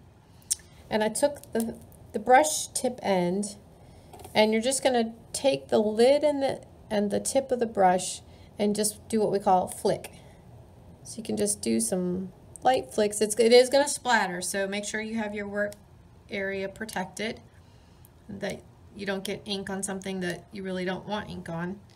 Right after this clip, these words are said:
So, there you go. You have your finished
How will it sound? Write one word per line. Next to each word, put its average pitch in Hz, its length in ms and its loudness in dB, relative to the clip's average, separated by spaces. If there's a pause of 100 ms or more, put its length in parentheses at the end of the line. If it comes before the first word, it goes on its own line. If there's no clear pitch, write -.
(960)
So, 403 440 -2 (1400)
there 247 120 -2
you 247 100 -8
go. 359 280 0 (2000)
You 240 120 -2
have 226 440 2
your 226 180 4
finished 240 600 -2